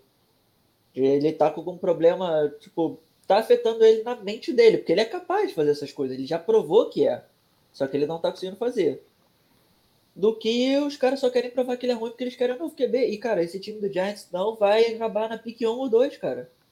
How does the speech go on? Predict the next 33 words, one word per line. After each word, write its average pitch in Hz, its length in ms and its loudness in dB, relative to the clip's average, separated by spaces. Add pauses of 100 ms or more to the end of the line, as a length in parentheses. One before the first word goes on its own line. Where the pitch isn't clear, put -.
(180)
Tipo, - 160 -12
de 143 160 -12
ver-, 214 220 -4
eu 165 160 2
falei, 302 200 0
pessoal, 339 360 -8
não 139 140 -10
vai, 415 240 -2
cara. - 340 -4 (720)
Tô, 175 100 -2 (300)
a - 40 8
gente 190 120 4
tá 214 140 6
vendo 190 260 2
os 240 60 -6
jogos 220 200 6
apertados 202 440 4
que 220 80 -2
a - 40 -2
gente - 140 -14
tem. 151 300 -6 (260)
Se - 140 -8
vocês 185 320 2
pegarem 214 400 2
aí 226 200 2
os 190 240 -4
próximos 196 460 -2
oito 208 220 2
jogos 214 240 4
que 202 80 -4
a - 20 -2
gente - 180 -12
tem, 165 320 0